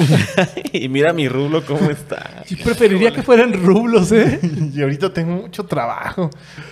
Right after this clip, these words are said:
Speaker 1: <laughs> Tengo que hacer una guerra.
Speaker 3: Estoy bien ocupado acá. Pues sí, estás en la
Speaker 2: Sí,
Speaker 3: guerra
Speaker 2: sí.
Speaker 3: conmigo. <laughs>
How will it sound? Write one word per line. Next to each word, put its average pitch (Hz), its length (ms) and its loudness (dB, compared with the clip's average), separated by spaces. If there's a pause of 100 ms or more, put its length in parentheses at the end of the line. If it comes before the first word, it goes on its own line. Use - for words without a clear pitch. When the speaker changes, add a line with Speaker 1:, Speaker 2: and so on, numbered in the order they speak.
Speaker 1:
<laughs> - 920 -6
Tengo 135 180 -6
que 139 80 -12
hacer 143 160 -10
una 156 140 -6
guerra. 123 500 -4
Speaker 3:
Estoy 147 300 -4
bien 175 160 -6
ocupado 165 500 -6
acá. 160 380 -8 (160)
Pues 139 120 -12
sí, 208 340 -2
estás 170 380 -6
en 143 140 -4
la - 80 2
Speaker 2:
Sí, 131 60 0
Speaker 3:
guerra 156 180 2
Speaker 2:
sí. 139 60 -4
Speaker 3:
conmigo. 160 800 -2
<laughs> - 40 -18